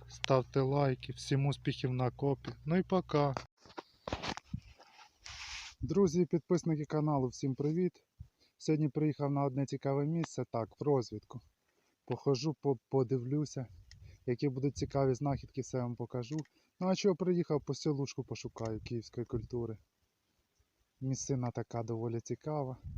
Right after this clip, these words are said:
Ну що, друзі, а ви не забувайте підписатись на канал та поставити лайк. Ну що, всім приємного перегляду, я буду розпочинати свій сьогоднішній пошук.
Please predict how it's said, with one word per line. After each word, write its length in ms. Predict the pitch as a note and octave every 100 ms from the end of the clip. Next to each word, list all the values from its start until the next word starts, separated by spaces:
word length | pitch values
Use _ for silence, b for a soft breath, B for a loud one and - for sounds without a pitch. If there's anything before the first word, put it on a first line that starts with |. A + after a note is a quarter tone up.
| - - - -
Ну 80 | G3+
що, 200 | B3+ G#3+
друзі, 440 | E3+ D#3+ B2+ G#2 - _
а 80 | C3
ви 120 | D3
не 100 | D#3
забувайте 500 | D3 D3+ C#3+ D#3 D3
підписатись 720 | - - D3 - D3 C3 - C#3+
на 100 | C#3
канал 400 | C#3+ C#3 C3+ A#2+
та 80 |
поставити 600 | A2+ A#2 - B2+ A#2 -
лайк. 300 | A#2 A2 G#2+ - b b b b _
Ну 80 | A3
що, 180 | G3 A3+
всім 240 | E3+ E3 D#3
приємного 460 | F3+ F3 E3+ E3
перегляду, 580 | - E3 D#3 D3 C3 C#3
я 120 | C#3
буду 240 | C3 C3+ B2+
розпочинати 840 | C#3+ C#3 - D3 - D3 C#3 B2+
свій 180 | - C#3
сьогоднішній 520 | - C#3 C3+ - C3
пошук. 400 | - C3+ A#2+